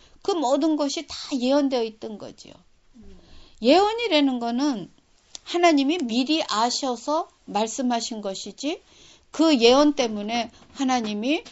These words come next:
어, 사람들을 그렇게 조작하시는 거는 아니라고 그랬습니다. 죄를 짓게 하시는 게 아니에요.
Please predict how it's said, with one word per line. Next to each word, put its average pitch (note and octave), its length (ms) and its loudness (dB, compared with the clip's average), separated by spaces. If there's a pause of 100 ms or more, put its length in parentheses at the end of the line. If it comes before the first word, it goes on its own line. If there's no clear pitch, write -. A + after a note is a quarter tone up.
(240)
어, F#3+ 100 -10
사람들을 A#3+ 640 -2
그렇게 A3 320 -6
조작하시는 A#3+ 840 -6
거는 A3 340 -10
아니라고 F#3+ 600 -12
그랬습니다. - 760 -18 (320)
죄를 B3 340 0
짓게 A#3+ 300 -10
하시는 F#3+ 480 -12
게 F#3 220 -14
아니에요. F#3+ 580 -16